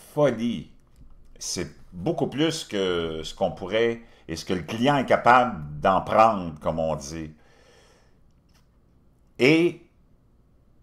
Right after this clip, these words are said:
depuis le début de ce conflit-là, en plus, en Europe,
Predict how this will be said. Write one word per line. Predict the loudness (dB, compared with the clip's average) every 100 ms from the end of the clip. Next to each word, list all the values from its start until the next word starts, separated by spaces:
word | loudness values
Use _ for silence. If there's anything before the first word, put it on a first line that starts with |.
| _ _ _ _ _ _ -20 _ -6
depuis | -6 -4 -6 -4 0
le | 0
début | 0 -4 -6
de |
ce | -6
conflit-là, | -4 -4 -4 -6 -2 0
en | 0
plus, | -2 -4 -6 -6 -12 -12
en | -8
Europe, | -4 -4 -2 -4 -6